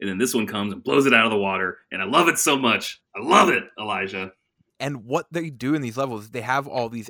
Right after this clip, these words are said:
Speaker 2: Astrobots running around, but they'll have a lot of 'em all throughout the levels that are all referencing other PlayStation games. And what it is, you'll see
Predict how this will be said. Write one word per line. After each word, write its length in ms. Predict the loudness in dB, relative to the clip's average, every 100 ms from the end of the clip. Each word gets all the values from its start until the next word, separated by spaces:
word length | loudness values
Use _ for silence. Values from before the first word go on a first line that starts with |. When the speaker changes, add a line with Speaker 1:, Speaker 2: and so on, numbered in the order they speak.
| -6
Speaker 2:
Astrobots 600 | -6 -4 -6 -6 -10 -10
running 220 | -12 -10
around, 320 | -14 -16 -16 -20 _ _ -10
but 100 | -2
they'll 140 | 0
have 220 | 2 0
a 40 | 0
lot 280 | 0 0
of 120 | 0 -2
'em 300 | -6 -6 -14 _ _ _
all 220 | 0 0
throughout 380 | -2 -8 -8 -10
the 60 | -6
levels 560 | -4 -4 -8 -14 -18 _ _ _
that 160 | -4 -2
are 120 | -4 0
all 240 | 2 2
referencing 680 | 0 -4 -4 -4 -8 -8 -10
other 300 | -10 -8 -8
PlayStation 680 | -10 _ -14 -12 -14 -14 -16
games. 320 | -18 -20 -20 _ _ _
And 220 | -12 -6
what 160 | -4 -4
it 100 | -4
is, 420 | -4 -6 -8 -10
you'll 180 | -6 -6
see 420 | -8 -8 -8 -8